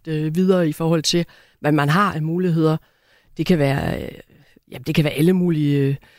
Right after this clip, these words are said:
samfundsgrupper. Det kan også være hjemløse. Det er, der er mange ældre, der har udfordringer med, med nogle af de her ting.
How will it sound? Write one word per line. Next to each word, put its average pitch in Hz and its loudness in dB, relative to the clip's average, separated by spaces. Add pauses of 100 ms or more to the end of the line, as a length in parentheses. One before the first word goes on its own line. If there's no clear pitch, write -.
(200)
samfundsgrupper. 175 -2
Det 160 -2
kan 170 4
også 139 2
være 139 0 (480)
hjemløse. 170 4
Det 160 2
er, 143 2
der - -4
er - -2
mange - -2
ældre, 165 6
der 202 4
har 170 4
udfordringer 160 0
med, 156 0
med 160 0
nogle 160 2
af 165 0
de 175 -2
her 165 2
ting. 175 0